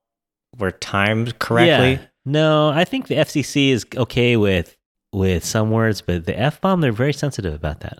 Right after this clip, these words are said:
Speaker 2: I don't
Speaker 1: Yeah,
Speaker 2: know.
Speaker 1: what's up with that?
Speaker 2: So I was gonna have you record the word fork.
Speaker 1: Fork.
Speaker 2: And then I would just edit it. But I don't think you used it anyway.
Speaker 1: Wait, let's use,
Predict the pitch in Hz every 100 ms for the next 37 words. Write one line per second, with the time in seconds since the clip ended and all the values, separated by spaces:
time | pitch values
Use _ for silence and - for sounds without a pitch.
0 | - 98 127 120 120 139 127 117 123 98
1 | - _ _ _ - 110 131 127 120 110
2 | 101 90 - 104 98 90 87 82 - -
3 | 87 - - - - _ _ _ _ _
4 | _ _ _ - - 98 85 _ _ -
5 | 87 87 85 80 87 87 80 87 104 120
6 | 156 160 123 98 113 139 - - 87 76
7 | 90 - 101 - 120 107 -